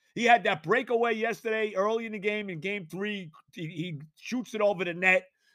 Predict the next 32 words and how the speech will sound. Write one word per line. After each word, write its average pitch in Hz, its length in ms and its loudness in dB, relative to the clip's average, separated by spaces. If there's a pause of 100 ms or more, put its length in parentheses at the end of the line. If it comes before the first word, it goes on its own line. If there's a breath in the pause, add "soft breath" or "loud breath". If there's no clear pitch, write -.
He 180 100 2
had 170 140 8
a 147 60 2
real 202 240 2
good 233 220 -2
chance 220 420 0
in 196 140 -6
game, 190 380 -2
in 156 120 -6
game 180 320 -2
three 185 380 6 (360)
on 147 100 4
a 143 40 0
power 202 340 6
play, 185 440 0 (160)
misses 226 420 -2
the 202 120 0
net. 190 320 2 (400)
Last 208 360 6
night 214 200 0
again, 185 320 0
so - 160 -6
he 170 160 -2
misses 247 460 -6
the 269 100 -6
shot, 165 460 4 (240)
right? 170 220 8
He 147 140 -4
doesn't 233 340 2
score, 175 540 4 (300)
and 165 120 4
then 175 240 4